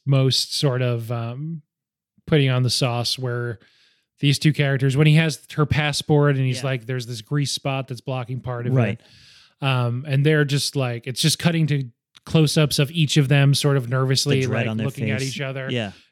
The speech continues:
Speaker 1: you're like, "Oh, okay, well, these people aren't innocent, obviously."
Speaker 2: Yeah.
Speaker 1: <laughs> And I guess it's sort of not the point to figure it out since everyone did it.
Speaker 2: Yeah.
Speaker 1: And Poirot already
Speaker 2: By that
Speaker 1: knew.
Speaker 2: point, you already know,
Speaker 1: <laughs>
Speaker 2: you already know too.
Speaker 1: Yeah, pretty much.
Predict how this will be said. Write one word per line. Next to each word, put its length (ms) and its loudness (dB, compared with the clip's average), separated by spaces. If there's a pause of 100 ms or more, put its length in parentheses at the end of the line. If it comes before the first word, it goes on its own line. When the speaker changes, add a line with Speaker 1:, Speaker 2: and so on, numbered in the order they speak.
Speaker 1:
you're 120 2
like, 160 2
"Oh, 180 0
okay, 280 -2
well, 140 -4
these 240 -2
people 340 -2
aren't 240 0
innocent, 540 2
obviously." 800 2
Speaker 2:
Yeah. 160 -14 (280)
Speaker 1:
<laughs> 160 -10 (720)
And 100 4
I 60 4
guess 200 2
it's 120 -2
sort 180 4
of 80 4
not 220 2
the 80 -2
point 260 4
to 60 2
figure 280 2
it 60 4
out 240 0
since 300 -2
everyone 440 -10
did 200 -8
it. 180 -12
Speaker 2:
Yeah. 200 2
Speaker 1:
And 100 -12
Poirot 400 -6
already 240 -6
Speaker 2:
By 80 0
that 160 -2
Speaker 1:
knew. 100 2
Speaker 2:
point, 200 -4
you 100 -8
already 180 -4
know, 260 0
Speaker 1:
<laughs> 40 -4
Speaker 2:
you 80 0
already 180 -2
know 160 -8
too. 380 -16
Speaker 1:
Yeah, 420 2
pretty 240 0
much. 440 -6